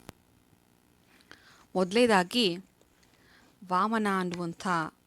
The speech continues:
ಅಲಂಕಾರಿಕ ಪ್ರತಿಭೆಯನ್ನ ಕುರಿತು ಹೇಳ್ತಾನೆ, "ಕವಿತ್ವ ಬೀಜಂ ಪ್ರತಿಭಾನಾಂ."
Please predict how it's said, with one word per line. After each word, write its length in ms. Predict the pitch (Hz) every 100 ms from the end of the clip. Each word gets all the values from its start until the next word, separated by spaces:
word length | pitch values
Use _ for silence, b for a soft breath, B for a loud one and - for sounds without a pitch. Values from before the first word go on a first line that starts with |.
| _ _ -
ಅಲಂಕಾರಿಕ 680 | 190 185 190 190 175 170 180 165 - - b b b b b b _
ಪ್ರತಿಭೆಯನ್ನ 560 | 190 196 226 226 214 202
ಕುರಿತು 360 | 196 175 -
ಹೇಳ್ತಾನೆ, 720 | 170 165 170 170 180 208 180 - _ _
"ಕವಿತ್ವ 560 | - 196 226 - - 277 311 b b b b _
ಬೀಜಂ 560 | 180 214 220 180 175 262 - _ _
ಪ್ರತಿಭಾನಾಂ." 840 | 170 - 170 165 160 156 156 143